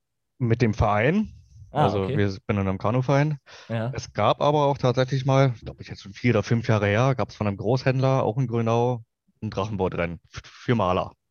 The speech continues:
Speaker 2: Ja.
Speaker 1: Ja, da waren dann zehn, fünfzehn Malerfirmen, die halt genug Leute hatten, um so ein Drachenboot zu fahren. Und dann gab's da auch Firmenwettkämpfe.
Speaker 2: Ja.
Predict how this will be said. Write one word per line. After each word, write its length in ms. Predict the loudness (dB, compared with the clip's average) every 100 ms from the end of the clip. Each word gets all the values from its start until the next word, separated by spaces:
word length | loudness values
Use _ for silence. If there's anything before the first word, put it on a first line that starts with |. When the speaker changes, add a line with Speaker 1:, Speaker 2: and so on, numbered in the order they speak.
| _ -10
Speaker 2:
Ja. 320 | -10 -8 -12 _ -6
Speaker 1:
Ja, 240 | -4 -4 -4
da 140 | -2
waren 140 | 0 0
dann 320 | -2 -2 -8 _ -20 _ _ _ _
zehn, 240 | -2 0
fünfzehn 340 | 0 -4 -4 -2
Malerfirmen, 640 | 0 0 0 0 0 -4 _ _
die 80 | -4
halt 120 | -2
genug 240 | -2 -4 -2
Leute 300 | 0 2 0
hatten, 260 | 0 -2
um 120 | -4 -4
so 80 |
ein 60 | -6
Drachenboot 340 | -4 -4 -4
zu 120 | -4 0
fahren. 300 | 2 2 -2 _ _ _ -20 _ _ _ _ _ _
Und 180 | -4 -2
dann 180 | -2 -2
gab's 200 | -4 -2
da 80 | 0
auch 120 | 0
Firmenwettkämpfe. 720 | 2 2 2 -2 -8 -6 -8 -8 _ _ _ _
Speaker 2:
Ja. 340 | -2 -2 -4